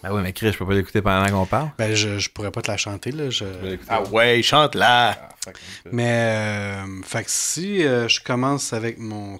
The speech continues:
Speaker 2: top dix, euh, t'as une minute, là, je vais y arriver. J'ai, j'ai évidemment... Euh... ma meilleure tune de NoFX, c'est Death of John Smith, la première de...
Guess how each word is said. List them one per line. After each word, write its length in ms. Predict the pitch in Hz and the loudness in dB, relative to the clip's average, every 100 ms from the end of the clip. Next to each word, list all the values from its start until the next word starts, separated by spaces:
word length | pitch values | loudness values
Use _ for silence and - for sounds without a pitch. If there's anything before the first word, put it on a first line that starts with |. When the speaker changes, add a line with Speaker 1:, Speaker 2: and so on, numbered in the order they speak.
| - | -12
Speaker 2:
top 280 | - 113 107 | -8 -6 -8
dix, 680 | 104 110 160 - - - - _ _ _ _ _ _ _ _ _ _ - | -8 -6 -6 -6 -10 -12 -18 _ _ _ _ _ _ _ _ _ _ -10
euh, 1120 | 110 104 104 101 101 101 101 98 95 98 95 90 - - - | -6 -6 -4 -6 -8 -8 -8 -8 -10 -12 -14 -18 -20 -20 -18
t'as 80 | - | -12
une 40 | 107 | -10
minute, 240 | 95 131 - | -10 -10 -6
là, 100 | 175 | -6
je 120 | 117 | -4
vais 100 | 107 | -4
y 60 | 107 | -4
arriver. 500 | 104 101 127 185 - _ _ _ _ _ _ _ _ _ _ - | -4 -2 -4 -4 -10 _ _ _ _ _ _ _ _ _ _ -6
J'ai, 340 | 117 110 143 | -4 -4 -2
j'ai 340 | 110 120 120 | 0 0 2
évidemment... 440 | 123 123 139 135 143 | -2 0 2 4 4
Euh... 680 | 160 156 123 110 104 101 98 87 _ _ _ _ - | 4 4 2 0 -2 -4 -8 -12 _ _ _ _ -2
ma 180 | 127 151 | 2 4
meilleure 320 | 147 131 - | 6 4 2
tune 360 | 147 147 131 - _ | 2 2 0 -4 _
de 160 | 127 123 | 0 4
NoFX, 400 | 123 113 - 135 | 4 4 2 2
c'est 300 | - 117 107 | 2 2 2
Death 240 | 104 127 | 2 2
of 80 | 123 104 | 2 0
John 220 | 110 104 | 0 0
Smith, 340 | - 123 127 | 0 0 0
la 100 | 107 | -2
première 420 | - 110 110 120 | -2 -4 -2 -2
de... 160 | 113 | -2